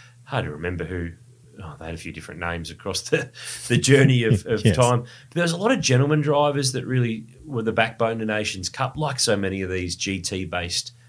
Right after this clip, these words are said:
Speaker 1: categories. So there was, you know, I think of guys like Steve Beards, who drove for the Prancing Horse team. Scott Shearman was a Porsche racer.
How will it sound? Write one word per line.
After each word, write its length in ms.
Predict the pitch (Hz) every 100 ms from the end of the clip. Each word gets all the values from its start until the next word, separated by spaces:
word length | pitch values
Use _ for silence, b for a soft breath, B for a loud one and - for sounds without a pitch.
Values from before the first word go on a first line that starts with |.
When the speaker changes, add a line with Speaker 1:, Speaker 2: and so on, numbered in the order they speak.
| b b -
Speaker 1:
categories. 580 | - 101 92 87 80 -
So 240 | - 104
there 120 | 104 107
was, 280 | 101 - b b b b
you 100 | -
know, 80 | 107
I 20 |
think 220 | 90 123 95
of 100 | 87
guys 240 | 107 87
like 140 | -
Steve 420 | - - 120 95 87
Beards, 360 | 120 123 123
who 100 | 117
drove 340 | 98 107 110 107
for 120 | 98
the 280 | 98 95 -
Prancing 420 | 110 104 90 104
Horse 320 | 104 107 107
team. 260 | - 107 104
Scott 300 | - - -
Shearman 400 | - 120 127 120
was 140 | 117
a 60 | 120
Porsche 460 | - 110 117 123 113
racer. 480 | 107 107 113 101